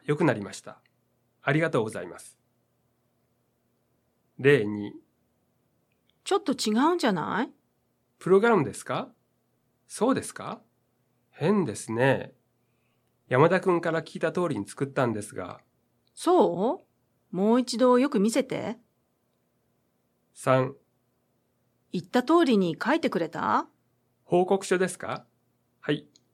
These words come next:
Speaker 1: これでいいですか？ 四。
Speaker 2: 本に書いてあった通りに作ったんだけど、どうだった？
Speaker 1: すごく美味しかったですよ、部長のクッキー。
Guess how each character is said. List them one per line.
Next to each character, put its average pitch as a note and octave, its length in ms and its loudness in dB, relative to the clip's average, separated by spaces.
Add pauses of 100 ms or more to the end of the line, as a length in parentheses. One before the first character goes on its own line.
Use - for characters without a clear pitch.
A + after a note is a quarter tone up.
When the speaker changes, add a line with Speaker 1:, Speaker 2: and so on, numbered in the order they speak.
(400)
Speaker 1:
こ - 140 2
れ - 40 2
で F#3+ 120 4
い A3 40 -2
い - 20 -4
で - 100 -6
す - 100 -16
か？ - 240 -10 (2250)
四。 C3 320 0 (1200)
Speaker 2:
本 F#4 260 4
に C#4 160 2
書 D4+ 120 6
い D#4+ 100 2
て G#3+ 100 2
あ G3+ 40 2
っ G3+ 60 -4
た G3+ 120 0
通 F#3+ 200 0
り F3 100 -4
に E3 260 -6
作 - 200 -4
っ - 20 -4
た A3 200 0
ん G3 40 -2
だ E3 120 -4
け D#3+ 140 -8
ど、 D#3+ 380 -8 (160)
ど F#3+ 100 0
う C#4 60 2
だ A#3 100 2
っ - 100 -8
た？ F3 280 -10 (380)
Speaker 1:
す - 280 -8
ご D#3 220 2
く G3+ 100 2
美 E3+ 60 8
味 C#3+ 100 4
し - 40 -10
か B2 100 -2
っ - 60 -14
た G#2+ 80 -10
で G#2 100 -12
す - 180 -14
よ、 G#2 300 -12
部 C3 80 -20
長 B2+ 200 0
の B2+ 80 0
ク B2 140 -6
ッ A2+ 60 -10
キ - 420 -18
ー。 - 20 -20